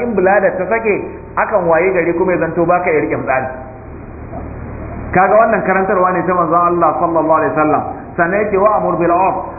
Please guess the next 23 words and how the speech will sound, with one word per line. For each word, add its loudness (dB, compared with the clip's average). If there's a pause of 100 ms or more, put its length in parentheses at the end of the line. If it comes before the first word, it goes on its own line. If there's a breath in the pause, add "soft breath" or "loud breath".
(140 loud breath)
annabi 0
kai 2
umarni 0
da 2
kyakkyawan 2
aiki. 0 (360)
Kyakkyawan 2
aiki 0
mutane 2
ba 0
za 4 (120)
su 0
yi 2
umarni -2
da 0
kyakkyawan 2 (120)
aiki 0
ba, 4 (580)
face 0
sai -2
sun -2
zauna 4
lafiya. 2